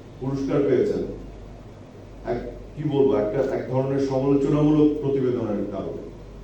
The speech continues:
রাঙামাটিতে যে প্রতিবেদন যেটি বলা হলো, যেখানে এক ধরনের সমস্যা ছিল, সেই সমস্যা তুলে ধরার ফলে। এটা কেন পুরস্কারটা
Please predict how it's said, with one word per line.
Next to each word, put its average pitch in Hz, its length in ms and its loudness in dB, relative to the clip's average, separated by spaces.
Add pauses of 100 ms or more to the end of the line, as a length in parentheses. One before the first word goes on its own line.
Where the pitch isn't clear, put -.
(420)
রাঙামাটিতে 135 600 4
যে 139 340 4
প্রতিবেদন 120 380 0
যেটি 113 240 0
বলা 107 160 -2
হলো, 101 320 -2 (580)
যেখানে 123 320 2 (260)
এক 113 180 -4
ধরনের 127 300 0
সমস্যা 127 480 -2
ছিল, 151 220 2 (580)
সেই 127 80 0
সমস্যা 127 400 -2
তুলে 147 260 4
ধরার - 220 4
ফলে। - 260 -4 (600)
এটা 151 140 0
কেন 165 420 2
পুরস্কারটা - 1200 -4